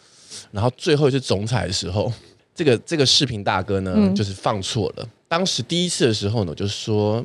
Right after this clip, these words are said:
Speaker 1: ：“不好意思，所有模特，我们为了这个视频大哥放错视频，我们再来走一次。”
Speaker 2: 嗯。
Speaker 1: 他其实心里已经有点小惊了。
Speaker 2: 嗯。
Speaker 1: 第二次，他同-，
Speaker 2: 又错。
Speaker 1: 在同一个地方、同一个位置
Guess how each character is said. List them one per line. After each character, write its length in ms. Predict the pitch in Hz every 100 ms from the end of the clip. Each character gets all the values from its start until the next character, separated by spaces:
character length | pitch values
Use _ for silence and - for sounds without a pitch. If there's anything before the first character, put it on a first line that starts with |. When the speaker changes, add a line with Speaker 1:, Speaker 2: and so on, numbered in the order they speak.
| -
Speaker 1:
：“不 60 | 160
好 120 | 139
意 40 |
思， 80 | 151
所 180 | 135 147
有 60 |
模 180 | 120 95
特， 220 | 92 131
我 80 | 104
们 180 | 90 95
为 100 | 156
了 80 | 120
这 120 | 139
个 60 | 120
视 180 | -
频 160 | 131 104
大 100 | 117
哥 180 | 107 117 - -
放 180 | 135 110
错 160 | 135
视 220 | 101 -
频， 200 | 101 101 82
我 40 |
们 160 | 92 98
再 220 | - 156 107
来 160 | 92
走 260 | 98 98 76
一 60 |
次。” 320 | 80 - - 208
Speaker 2:
嗯。 320 | 196 185 170 - _ _ _
Speaker 1:
他 80 | 185
其 160 | 165
实 60 | 127
心 80 | 160
里 60 |
已 40 | 120
经 100 | 101
有 60 |
点 140 | 107 98
小 260 | 101 80 -
惊 160 | - 90
了。 120 | 85 90 -
Speaker 2:
嗯。 380 | 214 190 180 175 - _
Speaker 1:
第 160 | - 117
二 80 | 101
次， 260 | - - 104 - _
他 120 | - -
同-， 160 | - 285
Speaker 2:
又 200 | 277 220
错。 280 | - 226 196 _
Speaker 1:
在 100 | 165
同 360 | 151 - 147 147
一 40 |
个 80 | 175
地 240 | 175 196 160
方、 180 | 156
同 220 | 160 - 147
一 20 |
个 140 | 160
位 120 | 175
置 100 | 143